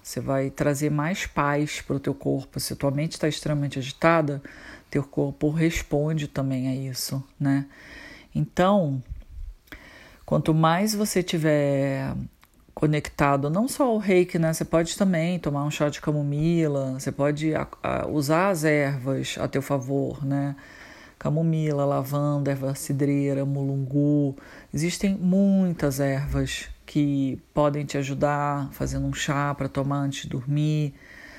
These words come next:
Você pode fazer uso de floral de bar. Existem outras coisas que você pode fazer atreladas ao reiki que vai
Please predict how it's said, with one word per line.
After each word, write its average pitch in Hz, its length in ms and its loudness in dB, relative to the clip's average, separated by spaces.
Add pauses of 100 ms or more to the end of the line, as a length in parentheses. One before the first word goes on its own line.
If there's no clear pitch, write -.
(100)
Você - 160 -2
pode 147 240 2
fazer 147 260 0
uso 143 220 0
de 139 100 -4
floral 139 380 0
de 135 120 -4
bar. 147 520 2 (480)
Existem 180 480 0
outras 240 400 0
coisas 165 480 4
que - 80 -10
você 160 120 2
pode 151 260 0
fazer 151 560 2
atreladas 156 840 2
ao 147 100 2
reiki 160 760 0 (460)
que 156 140 0
vai 147 1400 2